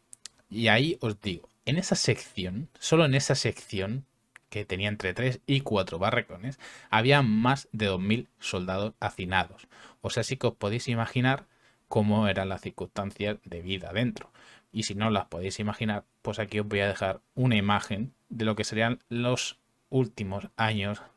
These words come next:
de vida en un Front Stalag. Y como era, pues bueno, la bienvenida, que solía llamarse a la de tres, ¿vale? Se llamaba la de tres porque te daban tres actividades nada más llegar. Una era la toma de tus datos, otra era raparte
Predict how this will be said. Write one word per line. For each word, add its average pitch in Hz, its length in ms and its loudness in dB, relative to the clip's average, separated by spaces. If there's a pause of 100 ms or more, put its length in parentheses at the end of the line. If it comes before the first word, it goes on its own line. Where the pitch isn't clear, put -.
de 104 180 2
vida 98 400 -2
en 101 220 -2
un 104 240 -2
Front 98 340 -6
Stalag. 95 640 -4 (540)
Y 151 320 0 (420)
como 107 220 2
era, 104 200 2
pues 95 160 -2
bueno, 95 200 -6
la 90 120 -8
bienvenida, 95 500 0
que 101 100 -4
solía 113 300 0
llamarse 113 560 2
a 98 80 2
la 92 120 2
de 90 140 -4
tres, - 400 -2 (200)
¿vale? 110 280 0
Se 107 160 -4
llamaba 107 300 0
la 104 80 2
de 107 120 0
tres 127 260 0
porque 113 280 -4
te 107 140 -4
daban 107 340 2 (480)
tres 104 400 2
actividades 101 500 4
nada 95 280 0
más 95 180 -4
llegar. 120 360 0 (420)
Una 139 240 8
era 120 140 6
la 92 120 -4
toma 104 320 2
de 104 120 -2
tus 101 280 -4
datos, - 460 -6 (920)
otra 127 300 6
era 104 340 2
raparte 113 680 2